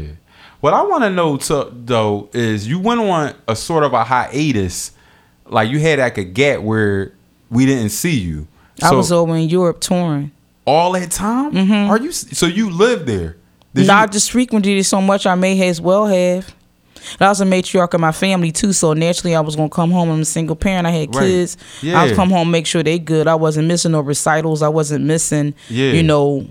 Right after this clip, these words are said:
Speaker 2: the birthdays and, you
Speaker 1: Right.
Speaker 2: know what I mean?
Speaker 1: 'Cause after Collage, you, you dropped the B B King, Queen, correct?
Speaker 2: Queen, that was years later. But, and another thing, too, I had to live my art, so I'm, that's why I'm transparent in it. But I gotta go out and live.
Speaker 1: Mm-hmm.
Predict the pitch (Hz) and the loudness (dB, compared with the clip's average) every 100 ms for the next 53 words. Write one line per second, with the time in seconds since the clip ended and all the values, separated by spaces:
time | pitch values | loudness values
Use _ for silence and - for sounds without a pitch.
0 | - - - 156 151 151 - 151 143 139 | -16 -18 -4 -2 0 -2 -2 -2 -2 -2
1 | 131 127 127 - - 147 151 156 151 151 | 0 -2 -2 -10 -2 2 4 4 0 0
2 | 147 151 147 _ _ - 156 165 208 202 | -2 -4 -8 _ _ -2 0 2 0 0
3 | 170 165 175 233 202 147 156 170 151 170 | -2 0 2 4 2 0 -4 -6 -8 -6
4 | 139 156 151 - 135 135 214 160 120 - | 2 2 2 -2 -6 -2 -2 -2 -4 -2
5 | 110 98 - 156 104 87 - 220 180 185 | -4 -4 -4 -2 -2 -2 2 2 4 2
6 | 208 202 - 180 180 165 175 185 170 156 | 2 0 -2 0 0 0 0 0 0 2
7 | 160 151 - 160 170 196 247 262 - 190 | 0 0 0 0 2 0 2 0 0 -2
8 | 175 226 202 233 185 165 196 190 170 - | 0 0 0 0 0 2 2 2 0 0
9 | 156 147 170 156 156 - 185 190 160 - | 0 0 0 -2 -2 -2 0 0 -2 -2
10 | 160 151 - 185 185 185 180 180 - - | -2 -4 -4 -2 0 0 0 -2 -8 -16
11 | - - 170 175 247 220 185 165 170 160 | -16 0 2 4 2 0 0 2 2 2
12 | 139 147 151 156 208 208 180 170 - - | 0 0 0 2 2 2 0 -2 -8 -8
13 | 107 120 117 | -6 -4 -4